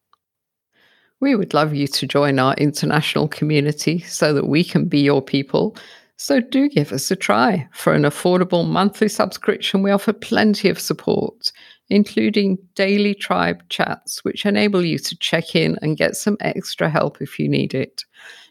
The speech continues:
Just go to tribesober dot com, hit Join Our Tribe, and read about the life-changing journey that awaits you. So that's your Sober Short for today. The top tool from our Sober Toolbox,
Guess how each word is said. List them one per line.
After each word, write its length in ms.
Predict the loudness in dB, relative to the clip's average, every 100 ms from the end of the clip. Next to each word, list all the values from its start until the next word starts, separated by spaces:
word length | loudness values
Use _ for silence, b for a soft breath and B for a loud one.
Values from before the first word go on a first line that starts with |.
| -4
Just 260 | -2 0
go 160 | 2 2
to 140 | 0
tribesober 680 | 0 2 2 0 0 0 0
dot 260 | -2 -2 -6
com, 440 | -2 0 0 -2
hit 380 | -4 -4 -6 -4
Join 280 | 0 0 0
Our 180 | 0
Tribe, 520 | -2 -2 0 2 0 -6 b b b -4
and 240 | 0 2
read 240 | 2 2 0
about 340 | 0 0 0
the 100 | -2
life-changing 920 | 0 2 2 0 -2 0 2 2 0
journey 400 | 2 0 2 0
that 180 | -2 -2
awaits 500 | 0 0 -2 -8 -6
you. 220 | -4 -4 -8 _ _ _ _ _ _ _ _ _ _ _ _ _ _ _ _ _
So 220 | -2 2
that's 280 | 2 0 0
your 160 | 2 2
Sober 320 | 2 0 0
Short 340 | 2 0 0
for 140 | -2 -2
today. 640 | -2 0 2 2 0 -4 _ _ _ _ -10
The 80 | -8
top 340 | -2 -2 -2
tool 320 | -2 0 0
from 220 | -2 -2 0
our 160 | -2
Sober 400 | -2 0 2 0
Toolbox, 720 | -2 0 2 2 0 -2 -6